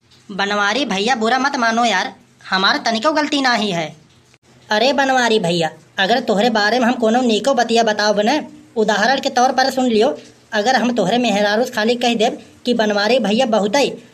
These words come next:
बस इतने बोलब ओकरे अगवा उन्हें पूरा के पूरा बोली डालत हिन, बहुते हरामखोर, बहुते निकम्मा और बहुते हरामी इंसान है।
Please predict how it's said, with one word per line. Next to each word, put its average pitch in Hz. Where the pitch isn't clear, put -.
बस 240
इतने 285
बोलब 277
ओकरे 285
अगवा 262
उन्हें 277
पूरा 302
के 294
पूरा 277
बोली 247
डालत 190
हिन, 165
बहुते 208
हरामखोर, 262
बहुते 214
निकम्मा 262
और 240
बहुते 220
हरामी 240
इंसान 240
है। 165